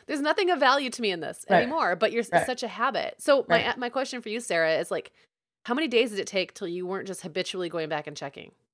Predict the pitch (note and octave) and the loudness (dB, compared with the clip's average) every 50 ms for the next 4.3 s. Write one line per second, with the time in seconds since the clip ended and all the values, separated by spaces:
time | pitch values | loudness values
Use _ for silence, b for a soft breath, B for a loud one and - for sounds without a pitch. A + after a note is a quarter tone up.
0 | _ - - A3 A3 A3 G#3+ G#3+ G#3+ G3+ G#3 B3+ - - G3+ F#3+ G3+ G3+ G#3 G3 | _ 0 4 6 8 8 8 10 10 10 10 10 8 6 4 4 4 4 4 0
1 | G3 - G3+ F#3+ F3 - - F3+ F3+ F3 E3+ E3+ E3 D#3+ D#3+ - - F#3 F#3 F3+ | 0 0 0 2 4 4 4 4 6 4 4 4 2 0 0 2 2 4 6 6
2 | F3+ F3+ E3+ E3 E3 E3 F#3+ A#3 B3+ B3+ - - F#3+ F#3 F3 F3+ - - F3+ F3+ | 6 6 8 8 8 8 8 6 6 4 4 4 4 4 4 4 4 6 8 8
3 | F3+ F3 F3 E3+ E3+ - - _ - - G#3+ G#3+ G#3+ G#3+ A3 A3 G3+ G3+ G3 G3 | 8 8 6 2 0 -2 -10 _ 2 6 6 8 8 8 6 4 4 4 4 6
4 | G3+ F#3+ F3+ F3 - | 6 6 6 6 2